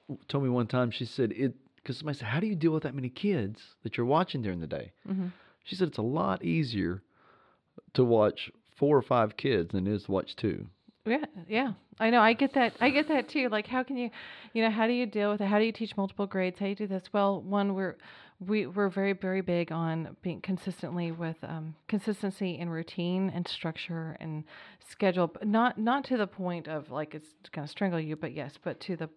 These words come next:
Speaker 2: point that it helps to make things flow. But actually, it's like adding an ingredient to the pot. The more we have it, it,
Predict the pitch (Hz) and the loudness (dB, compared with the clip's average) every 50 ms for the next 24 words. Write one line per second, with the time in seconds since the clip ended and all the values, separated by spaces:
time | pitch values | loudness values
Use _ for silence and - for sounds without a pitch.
0 | _ _ _ _ _ _ _ - - - 170 170 165 - 175 156 147 - 180 - | _ _ _ _ _ _ _ -10 -6 -6 -6 -6 -6 -6 -6 -4 -4 -4 -4 -4
1 | - - 185 175 - - - - - - - - 175 180 165 160 - 165 156 151 | -4 -6 -8 -8 -8 -12 -18 -20 -20 -20 -20 -14 -8 -8 -8 -8 -8 -10 -10 -10
2 | - - - 175 165 151 151 - - - - - - - - _ _ 208 208 190 | -12 -8 -6 -4 -4 -4 -6 -8 -12 -18 -20 -20 -20 -20 -20 _ _ 2 4 4
3 | 190 202 214 - - - 226 220 226 233 233 220 202 - 208 196 - 180 175 170 | 4 4 2 0 0 -2 0 0 2 0 0 0 0 0 -2 -2 0 -2 -2 -2
4 | 180 175 170 165 160 156 151 - 156 151 151 151 156 151 147 117 - - 170 156 | -2 -2 -2 -2 -4 -6 -6 -6 -4 -4 -2 -2 -4 -4 -6 -8 -6 -6 -6 -6
5 | 151 151 - 160 147 139 135 143 - - _ _ _ - - - - _ _ - | -6 -8 -6 -6 -6 -4 -6 -8 -8 -12 _ _ _ -20 -20 -20 -20 _ _ -20
6 | _ - 175 165 165 165 165 170 165 160 160 156 - 170 170 170 156 156 156 156 | _ -6 -4 -2 -2 -2 0 -2 -2 -4 -6 -8 -8 -6 -6 -4 -6 -6 -6 -6
7 | 156 151 - - - - 180 175 | -8 -8 -10 -12 -8 -8 -8 -8